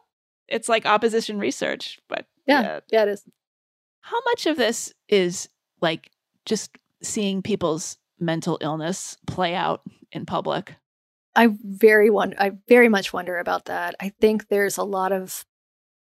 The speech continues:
Speaker 2: pathological behavior online,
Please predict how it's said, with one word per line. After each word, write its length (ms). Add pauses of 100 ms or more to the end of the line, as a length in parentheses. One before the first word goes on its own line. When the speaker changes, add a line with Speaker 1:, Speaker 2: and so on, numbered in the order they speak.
Speaker 2:
pathological 1000
behavior 720
online, 640